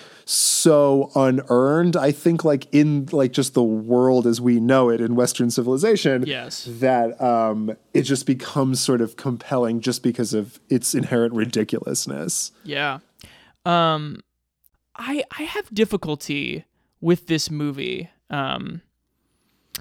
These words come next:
Speaker 2: and if I can just, you want me to, if I can just jump into that. Um,
Speaker 1: Yeah, let me, let me know what your difficulties are.
Speaker 2: My difficulty is that I think,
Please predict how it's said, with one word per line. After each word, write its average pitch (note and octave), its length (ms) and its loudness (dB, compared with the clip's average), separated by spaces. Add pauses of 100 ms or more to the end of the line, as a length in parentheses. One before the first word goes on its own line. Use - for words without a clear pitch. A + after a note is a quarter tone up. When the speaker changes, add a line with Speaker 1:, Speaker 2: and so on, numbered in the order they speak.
(520)
Speaker 2:
and E3+ 120 0
if E3+ 80 -2
I D#3+ 100 0
can D3+ 140 -2
just, C#3 300 -8
you D#3+ 180 -2
want D3+ 140 0
me C#3+ 60 -4
to, C3+ 60 -12 (120)
if D#3+ 120 -8
I D#3 80 0
can D3 100 -6
just C#3 120 -10
jump C#3+ 200 -8
into D#3+ 200 -8
that. C3 320 -8 (400)
Um, D3+ 200 -2
Speaker 1:
Yeah, G3+ 100 6
let G3+ 140 4
me, A3 240 2
let F3+ 200 4
me F#3+ 80 4
know F#3 200 4
what D3 160 2
your C#3+ 160 4
difficulties A2+ 640 -2
are. D#3 320 -8 (100)
Speaker 2:
My D4 200 -8
difficulty D#4 560 -4
is - 260 -10
that G#3+ 140 -6
I G#3 100 -4
think, - 560 -8